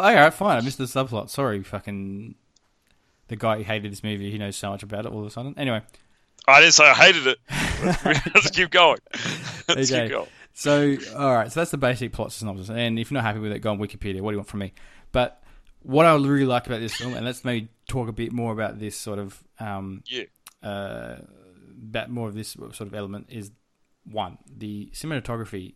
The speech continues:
Speaker 1: is just breathtaking. The, it's like Ultra H D, um, the director of photography did a fantastic job. The green vibrantness of the jungle is so intense, and it's,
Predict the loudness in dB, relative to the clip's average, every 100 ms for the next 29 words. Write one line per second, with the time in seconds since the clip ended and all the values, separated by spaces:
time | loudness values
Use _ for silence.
0 | _ -14 -14 -16 -18 -10 -10 -10 -10 -10
1 | -10 -16 -16 -20 -16 -14 -14 _ _ _
2 | _ _ _ _ _ -16 -8 -8 -8 -6
3 | -6 -6 -6 -8 -10 -10 -8 -8 -6 -10
4 | -14 _ _ _ -20 -14 -14 -14 -16 _
5 | _ _ -16 -14 -12 -14 -10 -10 -8 -12
6 | -10 -12 -12 -12 -12 -12 -12 -10 -10 -10
7 | -12 -14 -14 -16 -12 -10 -10 -14 -12 -10
8 | -8 -8 -10 -12 -8 -4 -4 -4 -12 -12
9 | -14 -14 -20 _ _ _ -16 -14 -14 -12
10 | -8 -6 -8 -12 -14 _ _ -16 -14 -14
11 | -10 -8 -8 -10 -16 -14 -14 -16 -20 -20
12 | -18 -14 -16 -18